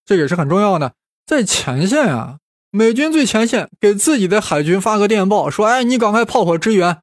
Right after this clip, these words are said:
结果美国海军那边三十分钟以后自己才翻译回出来，才炮击，黄花菜都凉了。战场信息瞬息万变，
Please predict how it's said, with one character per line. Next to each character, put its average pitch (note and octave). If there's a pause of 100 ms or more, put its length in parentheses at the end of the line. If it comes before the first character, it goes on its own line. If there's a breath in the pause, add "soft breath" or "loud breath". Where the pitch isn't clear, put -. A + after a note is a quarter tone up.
(500)
结 F4
果 D#4
美 B3
国 E4
海 B3
军 C#4+
那 E4+
边 B3+ (160)
三 E4
十 D4
分 D4+
钟 D#4
以 G3+
后 A3 (120)
自 D#4
己 F#3+
才 D#3
翻 F3
译 E3+
回 C#3+
出 C#3
来， B2 (360)
才 D#3
炮 C#3+
击， A#2 (100)
黄 F#3+
花 C4
菜 B3
都 D3
凉 B2
了。 B2 (560)
战 D4
场 C#3+
信 F3+
息 F3+
瞬 F#3+
息 -
万 C#3+
变， D3